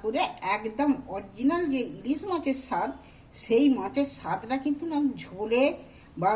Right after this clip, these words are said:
ভাজায় দুটোতেই পাবে। মাছটা খেতে গেলেও পাবে ইলিশ মাছের স্বাদ, আর এই ঝোলেতে যে বেগুন,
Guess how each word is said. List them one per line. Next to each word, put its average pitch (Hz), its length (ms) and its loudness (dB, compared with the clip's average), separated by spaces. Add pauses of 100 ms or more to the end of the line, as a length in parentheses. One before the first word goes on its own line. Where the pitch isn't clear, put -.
(140)
ভাজায় 233 440 2 (120)
দুটোতেই 214 520 2 (100)
পাবে। 139 240 -6 (760)
মাছটা 220 400 0
খেতে 349 260 -2
গেলেও 381 180 2 (100)
পাবে 339 180 4 (120)
ইলিশ 277 260 6
মাছের 277 300 2
স্বাদ, - 220 -2 (440)
আর 165 80 -8 (260)
এই 208 80 -2 (160)
ঝোলেতে 220 420 6 (100)
যে 262 80 6 (140)
বেগুন, 214 440 6